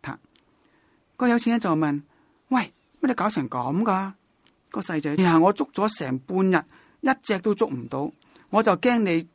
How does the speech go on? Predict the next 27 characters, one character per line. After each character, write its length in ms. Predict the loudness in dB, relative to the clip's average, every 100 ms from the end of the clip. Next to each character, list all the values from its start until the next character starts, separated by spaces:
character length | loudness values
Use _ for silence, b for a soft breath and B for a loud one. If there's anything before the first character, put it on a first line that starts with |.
| _ _
即 180 | -8 -6
係 20 |
心 300 | 0 2 2
急 60 | 0 -2
啦， 200 | -4 -6 -12 _
我 140 | -6
就 120 | -6
趕 280 | -6 -6 -4
返 180 | 0 0
嚟 120 | -2
啦。」 80 | -8 -16 _ _ _ _ _ _ _ _ _ _
個 100 | -4
有 140 | -2 -2
錢 220 | 0 2
人 260 | 2 -2 -10 b b b b _
就 160 | 0 2
摸 280 | 2 2 0
住 200 | -2 -2
個 140 | -2
細 200 | 0 -2
仔 160 | -2 -4
嘅 120 | -6
頭， 340 | -8 -12 -14 -20 _ _ _
將 200 | -6 -6
佢 180 | -2 -2
攬 320 | -2 -2 -4
實。 140 | -6